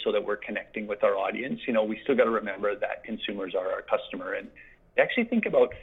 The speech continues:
food. I, I do a ton of speaking on behalf of F C C, and I'm in front of different rooms and different audiences all the time. And I have a very difficult t-, time shifting my narrative from using the word agriculture to saying I'm in the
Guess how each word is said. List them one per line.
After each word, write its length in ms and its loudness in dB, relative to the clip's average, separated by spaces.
food. 320 -4
I, 180 4
I 80 4
do 100 4
a 60 4
ton 240 0
of 100 4
speaking 380 -4
on 100 -2
behalf 280 2
of 120 -6
F 160 -2
C 100 -8
C, 240 -4
and 160 -16
I'm 80 -8
in 260 -6
front 160 0
of 140 0
different 260 2
rooms 360 2
and 80 2
different 220 0
audiences 400 0
all 100 4
the 100 -2
time. 220 -2
And 80 -8
I 80 -2
have 200 0
a 100 6
very 320 6
difficult 440 0
t-, 180 -12
time 200 0
shifting 280 -2
my 160 0
narrative 440 -2
from 120 -4
using 200 -6
the 60 -4
word 140 -2
agriculture 540 -2
to 80 -2
saying 180 -4
I'm 100 -6
in 80 -8
the 100 -12